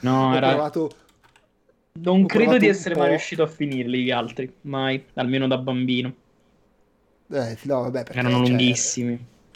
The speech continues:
Speaker 2: sì, sì, sì, no, ma è difficilissimo. Vabbè che i checkpoint, eh, o i save state, però la Madonna. <laughs>
Speaker 1: Era una bella faticata, sì, sì, sì, andavi lì e
Speaker 2: Eh, sì, sì.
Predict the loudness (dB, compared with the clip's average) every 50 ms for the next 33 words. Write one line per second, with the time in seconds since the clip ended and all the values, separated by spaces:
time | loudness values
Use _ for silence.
0 | _ -20 -12 -2 -2 0 0 0 -4 -6 -2 0 2 2 2 0 -2 -2 0 2
1 | 2 2 2 0 0 0 0 -2 -2 -2 -2 -4 -4 -4 -4 -4 -4 -4 -2 -2
2 | -2 -2 -4 -4 -6 -6 -6 -6 -6 -6 -6 -8 -8 -8 -8 -6 -6 -4 -2 -4
3 | -4 -2 -2 -2 -2 -2 -4 -4 -2 -2 -2 0 0 -4 -6 -4 -2 0 2 2
4 | 2 2 0 -2 -4 -2 -2 -4 -4 -4 -4 -4 -2 -2 -2 -4 -6 -6 0 4
5 | 4 4 4 2 -6 _ _ _ -16 -12 -10 0 2 2 2 2 -2 -10 -18 -20
6 | -18 -14 -14 -14 -10 -10 0 0 0 0 0 -4 -2 0 0 2 2 4 4 4
7 | 4 2 2 2 0 0 0 0 0 -2 -2 -4 -6 -10 -8 -8 -8 -6 -4 -2
8 | -2 0 0 -2 -2 -4 -8 -8 -8 -10 -10 -12 -12 -14 -16 -18 -16 -18 -18 -20
9 | -20 -20 -20 -20 -20 -18 -16 -14 -14 -14 -12 -14 -14 -14 -12 -10 -10 -10 -10 -12
10 | -14 -18 -20 -20 -20 -20 -20 -20 -18 -20